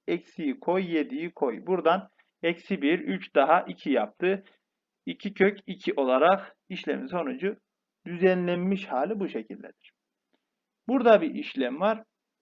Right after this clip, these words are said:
Burada da aynı durumda bir kere yirmi yedi, dokuz çarpı üçtür. Bu da dışarı üç olarak çıkar. Üç kök üçe eşittir.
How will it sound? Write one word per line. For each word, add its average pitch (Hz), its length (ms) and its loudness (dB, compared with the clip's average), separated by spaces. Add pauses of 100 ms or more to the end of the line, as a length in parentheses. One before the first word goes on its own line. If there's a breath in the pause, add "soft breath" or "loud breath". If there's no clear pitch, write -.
(120)
Burada 208 380 0
da 147 100 4
aynı 156 360 2
durumda 135 480 0
bir 202 100 -8
kere 160 400 4 (1200)
yirmi 214 340 2
yedi, 196 500 4 (560)
dokuz 185 440 0
çarpı 160 560 2
üçtür. 180 600 -4 (220)
Bu 208 80 0
da 202 120 8 (240)
dışarı 196 340 6
üç 196 120 -2
olarak 147 380 4
çıkar. 190 220 2
Üç - 300 -6
kök 208 220 2
üçe 170 220 -2
eşittir. - 480 -6